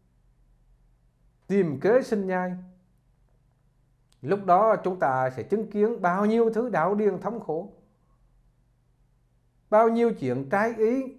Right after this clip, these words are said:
nghịch lòng. Chúng ta lại thấy khổ. Chúng ta ước mơ có một gia đình. À, có được người bạn đời xứng đôi vừa lứa. Sinh được con cái như ý mình muốn.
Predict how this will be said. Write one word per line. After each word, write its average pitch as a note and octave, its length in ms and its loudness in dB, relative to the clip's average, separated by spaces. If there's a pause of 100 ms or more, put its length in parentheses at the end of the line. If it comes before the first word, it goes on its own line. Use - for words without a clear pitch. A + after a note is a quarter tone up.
(220)
nghịch D3 220 -6
lòng. C#3 320 0 (880)
Chúng B3 220 -2
ta A3 140 4
lại D3 160 2
thấy A3 120 -2
khổ. F3 380 -2 (600)
Chúng A#3+ 140 -4
ta G3+ 80 2
ước B3 220 -2
mơ F#3 260 0
có G#3 60 0
một E3 220 -6
gia D#3 140 -2
đình. G#2 260 -10 (1600)
À, B2 280 -10
có G3 200 2
được F3+ 220 0
người C#3+ 180 -4
bạn C3 260 -4
đời C3+ 440 0 (640)
xứng C4+ 220 -4
đôi F#3+ 200 4
vừa C#3+ 220 -2
lứa. D#3+ 300 0 (1400)
Sinh A3+ 240 -2
được D3 180 0
con F3+ 260 0
cái F#3+ 260 -4
như G3+ 220 4
ý A#3+ 120 2
mình D3 240 -2
muốn. F3 360 -4